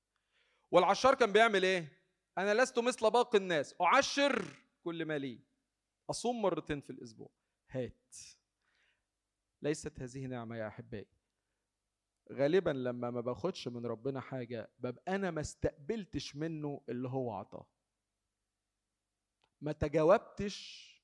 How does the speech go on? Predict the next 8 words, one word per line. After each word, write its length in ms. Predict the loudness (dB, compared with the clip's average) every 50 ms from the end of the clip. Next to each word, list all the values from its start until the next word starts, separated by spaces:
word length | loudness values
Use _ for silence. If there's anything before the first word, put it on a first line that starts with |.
| _ _ _ _ _ _ _ _ _ _
مع 200 | -10 -6 -4 -2
اللي 180 | -2 -2 -2
هو 540 | 0 0 0 0 2 2 2 2 2 0 -6 _
فعلًا 680 | _ -8 0 2 2 2 2 -2 -4 -6 -6 -8 -10 -14 -20 -20 _ _ _ _ _ _ _ -14
عطاه. 400 | -12 -12 -10 -10 -12 -12 -12 _ _ _ _ _ _ _ _ _ _ _ _ _ _ _ _ _ _ _ _ _ _ _ _ _ _ _ _ _ _ _ _ _ -20 -20 _ _
مد 340 | 0 0 0 0 0 -2 -2
إيده 540 | 0 2 2 2 4 4 2 2 0 -4 -8 -14 -20 _ _ _ _ _ _ _ _ _ _ _ _ _ _ _ _ _ _ _ _
بالعطية 760 | -6 -4 -2 -2 -2 -2 -2 0 0 0 0 0 -2 -2 -2 -6